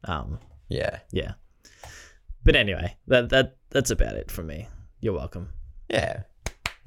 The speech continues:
Speaker 2: Uh, probably my, my only thing to Essendon is that, like, it's been done before.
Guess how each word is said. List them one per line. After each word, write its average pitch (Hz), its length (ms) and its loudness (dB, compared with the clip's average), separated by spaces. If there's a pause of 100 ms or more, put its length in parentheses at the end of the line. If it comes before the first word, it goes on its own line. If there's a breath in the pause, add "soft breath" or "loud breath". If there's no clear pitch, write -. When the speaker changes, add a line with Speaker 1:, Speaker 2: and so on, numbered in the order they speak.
(300)
Speaker 2:
Uh, - 120 -2
probably 185 560 4
my, 95 380 4
my 87 360 0
only 82 380 -2
thing 78 340 -8
to - 120 -4
Essendon 76 440 -2
is 73 120 -6
that, 73 180 -2
like, 76 240 -2
it's - 160 -8
been 73 220 -8
done 73 200 -4
before. 73 460 -8